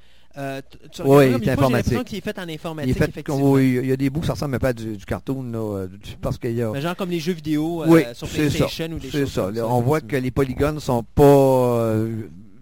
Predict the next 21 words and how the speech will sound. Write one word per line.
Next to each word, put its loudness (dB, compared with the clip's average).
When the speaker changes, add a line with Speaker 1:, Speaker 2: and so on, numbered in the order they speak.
Speaker 2:
très -6
raffinés -4
pour -4
certaines -2
images -4
seulement. -8
Speaker 1:
Mhm. -8
Speaker 2:
Par -10
contre, -4
au -4
niveau -4
des -2
vaisseaux, -2
j'ai, -8
j'ai -16
rien -10
à -8
dire, -10
c'est -12
très -4
bon. -2